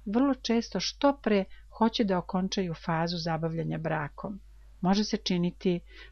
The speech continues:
na prvi pogled da one to žele iz čiste i iskrene ljubavi, ali kasnije postaje jasno da im se svaki naredni dan zabavljanja čini kao nepotreban i čisto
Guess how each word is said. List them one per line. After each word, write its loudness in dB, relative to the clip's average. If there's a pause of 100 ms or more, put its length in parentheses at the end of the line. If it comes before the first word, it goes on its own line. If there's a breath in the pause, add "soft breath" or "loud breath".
na 0
prvi 6
pogled 6
da 2
one 2
to 0
žele 2
iz 0 (120)
čiste 2 (340 loud breath)
i 4
iskrene 0
ljubavi, 0 (340)
ali -2
kasnije 2
postaje 2
jasno 2 (400 loud breath)
da 4
im 8
se -4
svaki 0
naredni 4
dan 4
zabavljanja 0
čini 0
kao 0 (360 soft breath)
nepotreban 0 (200)
i -4
čisto -4